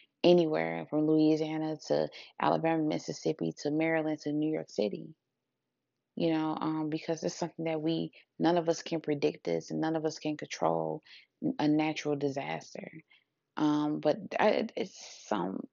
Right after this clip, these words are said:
crazy stuff that's been going on lately, and I just think it's a little crazy. I'll get into that another time, but, um, I'm just really happy that a lot of my friends who,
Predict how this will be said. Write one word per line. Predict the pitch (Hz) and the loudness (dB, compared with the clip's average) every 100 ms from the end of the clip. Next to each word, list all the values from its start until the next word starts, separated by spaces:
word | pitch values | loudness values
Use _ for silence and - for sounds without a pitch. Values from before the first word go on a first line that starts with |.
| _ _ _ _ _ | _ _ _ _ _
crazy | - 160 160 156 | -6 -2 0 0
stuff | 151 160 151 | -2 -4 -4
that's | 151 147 | -6 -4
been | 156 151 | -2 -2
going | 143 147 147 | -2 -4 -4
on | 143 147 | -4 -8
lately, | - - - | -10 -10 -8
and | 156 | -8
I | 165 | -10
just | - | -10
think | 233 233 | -8 -6
it's | 226 - | -8 -6
a | |
little | 233 226 226 226 226 233 220 - - - - _ _ - | -6 -4 -2 -2 -4 -4 -6 -10 -20 -20 -20 _ _ -10
crazy. | - 196 196 196 190 190 190 - - - | -2 2 2 0 -2 -2 -4 -14 -10 -2
I'll | 185 | 2
get | 170 | 2
into | 165 - 165 | 0 0 2
that | 165 165 - _ - | 4 2 0 _ -6
another | 175 165 160 | -2 0 -2
time, | 156 156 156 156 160 | -4 -6 -6 -6 -4
but, | 165 165 170 _ _ _ _ _ _ _ - _ _ _ _ _ - | -2 -2 -4 _ _ _ _ _ _ _ -18 _ _ _ _ _ -8
um, | 90 - 82 82 175 - - | -6 -6 -8 -8 -12 -12 -6
I'm | 170 | -4
just | 175 - | -4 0
really | 165 165 | 2 2
happy | 156 156 - | 0 -4 -4
that | 160 85 - - - | -4 -4 -6 -12 -6
a | - 87 | -4 -2
lot | 170 90 | -4 -4
of | |
my | - 85 - | -4 -8 -6
friends | 160 160 160 160 - - - - | -4 -2 -2 -6 -10 -18 -8 0
who, | 165 | 0